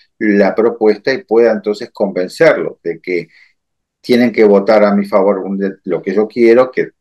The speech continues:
probablemente después vamos a también hacer, este, vamos a, a tener en consideración las necesidades de su distrito, pero que tengo la posibilidad de convencerlo de esta manera.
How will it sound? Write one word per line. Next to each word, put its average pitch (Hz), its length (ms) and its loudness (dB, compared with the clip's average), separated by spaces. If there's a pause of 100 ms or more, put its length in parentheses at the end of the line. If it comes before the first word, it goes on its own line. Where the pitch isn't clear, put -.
(240)
probablemente 98 500 -2
después 110 500 -2 (180)
vamos 98 300 -2
a 90 100 -6
también 98 460 -4 (180)
hacer, 95 420 -2
este, 82 600 -4 (220)
vamos 95 260 -2
a, 90 180 -4
a - 220 -6
tener 107 300 0
en 104 120 -2
consideración 101 680 -4
las 104 160 -4
necesidades 104 520 -2
de 85 80 -6
su 85 160 -12
distrito, 80 580 -16 (360)
pero 95 240 0
que 98 300 -2 (680)
tengo 139 260 4
la 151 160 6
posibilidad 143 420 0
de 147 40 -2
convencerlo 147 840 0
de 127 80 -6
esta 131 220 -2
manera. 127 460 -2